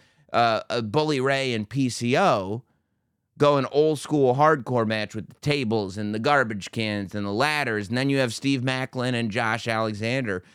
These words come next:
just leaving everything in the ring. They brought back Ultimate X, uh, uh, for Impact one thousand, but they also had Lio Rush,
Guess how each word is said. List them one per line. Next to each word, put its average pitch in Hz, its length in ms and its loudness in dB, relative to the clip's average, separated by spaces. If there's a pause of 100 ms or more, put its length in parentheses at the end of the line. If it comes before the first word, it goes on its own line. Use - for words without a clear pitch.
(140)
just 123 200 -2
leaving 120 640 0
everything 113 560 -2
in 107 100 0
the 98 120 -4
ring. 131 340 0
They 110 120 0
brought 120 260 -2
back 107 180 -2
Ultimate 107 480 -4
X, - 460 -6 (340)
uh, 95 500 0 (120)
uh, 87 480 -6
for 98 320 -2
Impact 104 380 -4
one 98 180 -4
thousand, 123 460 0
but 98 100 -4
they 101 80 -2
also 104 220 -2
had 95 80 -4
Lio 101 280 -2
Rush, 107 400 -2